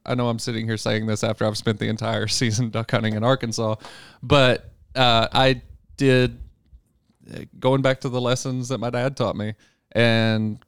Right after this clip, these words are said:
prioritizing the things that you care about and value. And right now in my life, that is hunting, and I've been lucky enough to make some decisions to, that allow me to do that and maintain the income that I need to maintain, which is very low overhead, by the way.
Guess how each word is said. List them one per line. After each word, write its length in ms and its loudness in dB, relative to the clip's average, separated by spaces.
prioritizing 760 2
the 60 -2
things 280 -4
that 80 -6
you 100 -4
care 200 -2
about 340 0
and 180 -2
value. 440 0
And 360 2
right 180 4
now 180 2
in 60 4
my 80 2
life, 260 2
that 160 0
is 140 0
hunting, 580 -4
and 220 -2
I've 160 -2
been 160 -2
lucky 280 -2
enough 320 -4
to 260 -4
make 240 -6
some 160 -6
decisions 680 -6
to, 340 -6
that 180 -4
allow 300 0
me 180 -2
to 240 -4
do 140 2
that 300 2
and 280 -2
maintain 640 2
the 100 -6
income 380 -2
that 120 -6
I 100 -2
need 300 -4
to 100 -12
maintain, 540 -4
which 160 0
is 80 0
very 240 6
low 180 4
overhead, 320 0
by 120 -2
the 80 -4
way. 180 -2